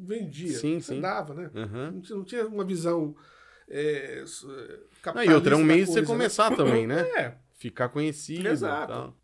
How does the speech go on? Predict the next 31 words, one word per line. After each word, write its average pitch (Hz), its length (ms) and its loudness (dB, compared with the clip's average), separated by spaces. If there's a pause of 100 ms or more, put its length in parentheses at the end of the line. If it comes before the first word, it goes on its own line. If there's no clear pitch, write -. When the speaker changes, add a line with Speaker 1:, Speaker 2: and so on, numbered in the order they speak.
Speaker 1:
Mas 180 200 -2
chegou 220 180 -4
um 220 60 -6
tempo 208 140 -4
que 233 80 -6
a - 20 -8
demanda 202 320 -4
começou 269 320 -8
a - 40 -18
ter - 100 -12
demanda 254 360 -6
mesmo. 180 460 -6
Tá 165 140 -20
falando, 160 260 -12
falou, 120 180 -18
"Então 127 140 -16
vou 139 100 -12
precisar, 185 760 -8 (200)
né?" 175 320 -8 (840)
Speaker 2:
E - 40 -14
você 143 120 0
começou 147 220 4
a - 20 0
Speaker 1:
trabalhar 165 180 4
Speaker 2:
ganhar 160 100 4
Speaker 1:
com 147 40 2
Speaker 2:
dinheiro 170 220 6
Speaker 1:
isso. 180 80 -4
Speaker 2:
quando 127 320 2
com 113 160 -4
isso? - 320 -8